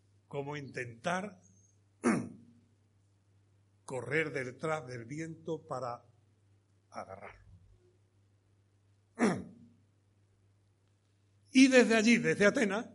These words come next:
<clears throat> vamos ahora al momento de la carta,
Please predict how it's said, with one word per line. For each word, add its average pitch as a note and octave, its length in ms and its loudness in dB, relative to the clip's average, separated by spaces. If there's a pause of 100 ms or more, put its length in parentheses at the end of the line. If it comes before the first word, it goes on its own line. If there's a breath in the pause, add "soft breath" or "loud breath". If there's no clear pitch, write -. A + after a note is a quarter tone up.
(120)
<clears throat> - 680 -8
vamos D#3 360 -2
ahora D#3 500 4
al A#2+ 160 -10
momento C3 380 -10
de D#3 80 -2
la E3+ 80 0
carta, F#3+ 420 -6